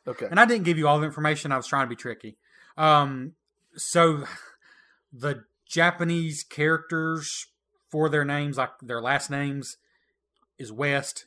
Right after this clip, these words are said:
Speaker 2: and the other guys is Stone.
Speaker 1: Oh, okay.
Speaker 2: If you combine the two,
Speaker 1: All
Speaker 2: it's
Speaker 1: right.
Speaker 2: West Stone. Yeah. It was boring. Sorry. I give myself a four out of ten for that blissful question.
Speaker 1: <laughs> But I got it right. That's all
Speaker 2: But
Speaker 1: I
Speaker 2: Johnny,
Speaker 1: care.
Speaker 2: you're one for six so far.
Speaker 1: All right. I just need three more.
Speaker 2: Yep.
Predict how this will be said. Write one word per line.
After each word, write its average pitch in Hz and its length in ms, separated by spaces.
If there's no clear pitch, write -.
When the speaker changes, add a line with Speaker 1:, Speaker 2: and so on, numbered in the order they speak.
Speaker 2:
and 123 120
the 123 60
other 127 120
guys 120 320
is 107 180
Stone. 127 520
Speaker 1:
Oh, 143 420
okay. 110 220
Speaker 2:
If 101 80
you 139 80
combine 147 260
the 123 60
two, 123 160
Speaker 1:
All 113 80
Speaker 2:
it's 101 80
Speaker 1:
right. 120 80
Speaker 2:
West 117 140
Stone. 113 320
Yeah. 92 200
It 165 40
was 160 120
boring. 135 360
Sorry. 117 360
I 131 80
give 139 120
myself 131 260
a 110 80
four 147 260
out 131 120
of 117 40
ten 120 200
for 117 100
that 120 220
blissful 123 360
question. - 380
Speaker 1:
<laughs> - 60
But 175 240
I 196 40
got 196 140
it 196 40
right. 190 220
That's 156 140
all 185 60
Speaker 2:
But 175 60
Speaker 1:
I - 40
Speaker 2:
Johnny, 180 300
Speaker 1:
care. 185 80
Speaker 2:
you're 175 160
one 202 500
for 220 160
six 196 380
so 180 160
far. 151 240
Speaker 1:
All 180 60
right. 151 260
I 131 60
just 135 160
need 131 240
three 180 160
more. 123 460
Speaker 2:
Yep. 139 280